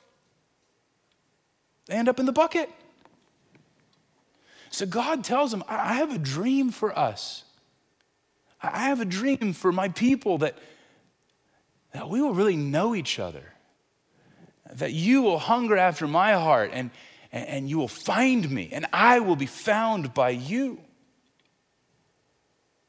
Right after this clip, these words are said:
And so this dream from God, it, it's, it's calling this people toward the future. And in the next chapters, you'll see even Jeremiah prophesying about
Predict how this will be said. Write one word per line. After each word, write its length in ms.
And 100
so 140
this 180
dream 540
from 260
God, 380
it, 240
it's, 280
it's 140
calling 680
this 140
people 280
toward 460
the 80
future. 640
And 160
in 80
the 80
next 220
chapters, 1080
you'll 180
see 420
even 280
Jeremiah 460
prophesying 720
about 180